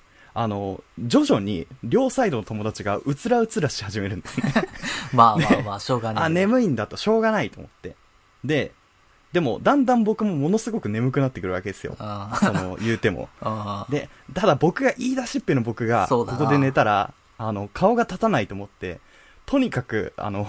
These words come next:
Speaker 1: 膝をつねりまくって起きてたんですよ。
Speaker 2: <laughs> あー。
Speaker 1: 音楽体験としてあれなんですけど。まあ、ただその、メンツを保とうと思って。ただ、気がついたら僕途中で落ちちゃってて。
Speaker 2: あら。
Speaker 1: あまりに演奏が素敵で。
Speaker 2: はあ？
Speaker 1: そしたら、
Speaker 2: <laughs> うん。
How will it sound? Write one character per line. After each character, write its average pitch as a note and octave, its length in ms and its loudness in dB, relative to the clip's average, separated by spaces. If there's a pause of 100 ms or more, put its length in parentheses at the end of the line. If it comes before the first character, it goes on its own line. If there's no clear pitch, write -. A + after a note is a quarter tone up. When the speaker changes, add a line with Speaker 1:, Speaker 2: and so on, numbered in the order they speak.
Speaker 1:
膝 F3 280 -2
を G#3+ 60 -2
つ F#3 120 -2
ね G3 100 0
り G#3 60 0
ま G3+ 120 -2
く G#3 100 0
っ - 20 -2
て - 160 -4
起 A2 80 -2
き - 160 -8
て C3 100 4
た A#2 100 -2
ん - 80 -4
で A2 60 0
す - 180 -6
よ。 A2+ 100 2
Speaker 2:
<laughs> B2 460 2
あ - 20 -8
ー。 G#2+ 260 -4
Speaker 1:
音 F3 100 4
楽 F#3 200 0
体 F#3 180 0
験 B2 140 0
と G#2+ 100 -4
し - 60 -10
て G2 80 -2
あ F#2+ 80 2
れ G#2 80 0
な G#2 120 -2
ん F2+ 40 -4
で F2 80 -6
す - 80 -20
け F2 80 -12
ど。 D#2+ 160 -10
ま B2+ 140 -2
あ、 A#2+ 40 0
た G3 100 -4
だ A#2+ 100 -4
そ A2+ 120 -6
の、 F#2 200 -4
メ B2+ 140 2
ン D3+ 80 0
ツ - 100 -4
を D3 60 2
保 C3 240 -2
と A2+ 120 -4
う - 20 -6
と - 80 -10
思 - 120 -12
っ - 80 -18
て。 - 100 -18 (640)
た A3+ 160 0
だ、 F3+ 320 2 (280)
気 G3 140 -4
が D4 120 4
つ D4 160 -4
い E3 80 2
た G2 100 -4
ら G2 100 -2
僕 G#2+ 200 -6
途 D#3+ 140 -4
中 B3+ 220 -4
で A#3 60 2
落 B3+ 160 0
ち - 140 -8
ち F#3 60 2
ゃ C3+ 60 4
っ - 40 -4
て - 200 -6
て。 D#2 300 -8 (280)
Speaker 2:
あ A2 140 -10
ら。 A2 260 -4 (100)
Speaker 1:
あ A2+ 120 0
ま C3+ 120 4
り B2 140 0
に G2+ 80 -4
演 G#2 100 -2
奏 G2+ 160 -6
が G2 80 -4
素 - 120 -12
敵 F#2+ 200 -10
で。 F2 160 -6 (800)
Speaker 2:
は A2+ 220 6
あ？ - 40 4
Speaker 1:
そ F#3+ 80 4
し - 120 -6
た C4+ 80 2
ら、 - 380 6
Speaker 2:
<laughs> - 440 -10
う - 40 -10
ん。 G#3 500 2